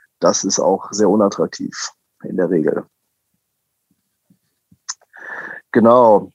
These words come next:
Und auch deine Mitmenschen, die Männer, die haben halt, äh, viel mehr Respekt vor dir. Das, äh, hatten wir ja eben schon gesagt. Und die Frauen, also die Frauen, mit denen man zusammen ist, oder, äh,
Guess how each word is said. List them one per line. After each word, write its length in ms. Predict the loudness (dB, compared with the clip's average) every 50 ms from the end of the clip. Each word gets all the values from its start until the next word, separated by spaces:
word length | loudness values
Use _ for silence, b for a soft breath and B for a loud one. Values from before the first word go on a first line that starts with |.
| _ _ -6
Und 220 | -4 -2 0 2
auch 140 | 2 2 4
deine 180 | 4 4 4 4
Mitmenschen, 580 | 4 2 2 2 0 0 2 0 -2 -2 -2
die 80 | -2 0
Männer, 380 | 2 2 4 4 4 4 2
die 240 | 2 -2 -2 0 0 2
haben 220 | 0 0 0 2
halt, 340 | 2 4 2 2 0 -4 -4
äh, 160 | -2 -2 -2 -4
viel 180 | -4 -4 -2
mehr 160 | 0 0 0 -2
Respekt 340 | -4 -6 -2 -2 -2 -2
vor 160 | 0 -2 0 2
dir. 280 | 4 2 2 2 0 _ b b b b _ _ _ _ _ _ _ _ _ _
Das, 200 | -4 -2 0 2
äh, 120 | 2 2 2
hatten 240 | 2 2 0 0 0
wir 120 | 2 2
ja 80 | 2 2
eben 100 | 0 -2
schon 200 | -4 -4 -4 -4
gesagt. 460 | -2 0 2 2 2 2 0 -4 -10 -16 _ _ _ _ _ _ _ _ _ _ _ _ _ _ _ _ _ _ _ _ _ _ 0
Und 360 | 2 2 2 2 0 -4 -8
die 60 | -8
Frauen, 600 | -6 -2 0 2 2 4 4 4 4 2 0 -2 -2
also 240 | -4 -4 -2 -4
die 120 | -6 -6 -8
Frauen, 340 | -4 2 2 4 4 4 2
mit 160 | 0 0 0
denen 100 | 0 0
man 120 | 0 -2 -4
zusammen 480 | -4 -2 0 2 2 2 2 0 0
ist, 240 | -2 -2 -4 -10 B B B B B B B B B B B
oder, 640 | B 2 4 6 6 6 6 6 6 6 6 4 4
äh, 40 | 2